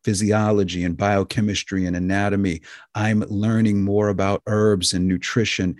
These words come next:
and going, "Why isn't this the foundation of our medical system? Why won't they even talk about it? Why are they vilifying people like me as witch doctors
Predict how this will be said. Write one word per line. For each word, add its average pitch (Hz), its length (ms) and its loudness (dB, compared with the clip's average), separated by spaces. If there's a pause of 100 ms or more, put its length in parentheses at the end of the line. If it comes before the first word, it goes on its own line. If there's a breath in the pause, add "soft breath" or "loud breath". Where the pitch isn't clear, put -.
(180 loud breath)
and 95 160 -2
going, 107 300 2
"Why 107 480 2
isn't 104 360 -2
this 104 240 0
the 98 120 -4
foundation 101 760 0
of 90 120 0
our 95 140 4
medical 92 500 0
system? 92 460 -2
Why 110 240 2
won't 110 300 0
they 101 160 4
even 101 340 -2
talk 110 280 -2
about 92 220 0
it? 85 100 -2
Why 107 300 0
are 117 140 4
they 104 140 4
vilifying 104 680 0
people 104 320 -2
like 95 220 2
me 113 200 2
as 92 200 -2
witch 117 240 -2
doctors 95 460 -2